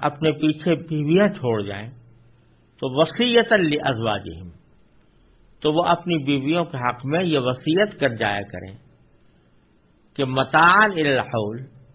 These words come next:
کہ ایک سال تک وہ بیویاں ترکے سے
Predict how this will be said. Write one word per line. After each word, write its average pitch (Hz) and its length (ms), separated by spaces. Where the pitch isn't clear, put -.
کہ 156 60
ایک 170 200
سال 151 340
تک 120 220
وہ 131 260
بیویاں 117 500
ترکے 160 460
سے 185 400